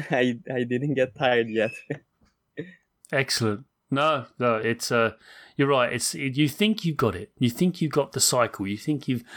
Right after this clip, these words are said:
Speaker 2: and then weird stuff happens, and that's
Speaker 1: Yes, <laughs> exactly.
Speaker 2: and that's what peop-, keeps people playing, you know. And, uh,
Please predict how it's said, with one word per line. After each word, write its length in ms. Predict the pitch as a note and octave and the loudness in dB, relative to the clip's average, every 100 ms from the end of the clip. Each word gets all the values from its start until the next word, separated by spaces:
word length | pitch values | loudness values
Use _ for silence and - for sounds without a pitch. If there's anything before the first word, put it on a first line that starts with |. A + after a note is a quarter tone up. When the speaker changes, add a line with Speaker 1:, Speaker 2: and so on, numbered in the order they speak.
| - - | -16 -6
Speaker 2:
and 140 | A#2 | -2
then 220 | C3 C3+ A#2+ | 2 2 2
weird 240 | B2+ A2+ | 2 2
stuff 220 | - F2 | 0 -2
happens, 580 | F#2+ - E2 D#2 - - _ _ - | -2 -6 -8 -10 -14 -20 _ _ -12
and 240 | G#2+ G#2 A#2+ | -6 -2 -2
that's 300 | C#3 - C#3 | -2 0 2
Speaker 1:
Yes, 500 | C#3+ D3 C3+ - - | 2 0 -6 -8 -2
<laughs> 40 | |
exactly. 960 | C#3+ D3 B2+ A#2+ A#2 A#2 B2 B2 C3+ - | 0 2 2 2 0 0 0 -4 -8 -10
Speaker 2:
and 240 | - B2 C3 | -6 -2 -2
that's 380 | D3 D3+ - | -2 -4 -4
what 260 | B2+ B2+ - | 0 0 -2
peop-, 400 | - C3+ - - | -8 -8 -8 -10
keeps 240 | - C3 | -6 -6
people 360 | - C3 B2 C3+ | -2 -2 0 -2
playing, 520 | - C#3+ D3+ G2 F2 - | 0 2 2 2 -2 -2
you 120 | A#2+ | 0
know. 320 | G2+ G2 A#2+ - | 2 0 -2 -6
And, 480 | G#2+ G2+ G2+ G2+ - | -6 -4 -6 -6 -4
uh, 220 | G#2 F#2+ | -4 -4